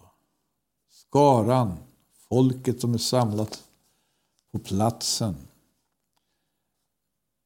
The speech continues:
där pingstundret just utspelar sig.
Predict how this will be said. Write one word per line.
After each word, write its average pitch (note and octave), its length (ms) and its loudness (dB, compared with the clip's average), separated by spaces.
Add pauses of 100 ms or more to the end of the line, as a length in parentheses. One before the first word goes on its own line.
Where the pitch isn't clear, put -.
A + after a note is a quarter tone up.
(380)
där G2 260 -4
pingstundret C3+ 1500 0 (580)
just B2+ 420 2
utspelar E3 760 4
sig. B2 300 -12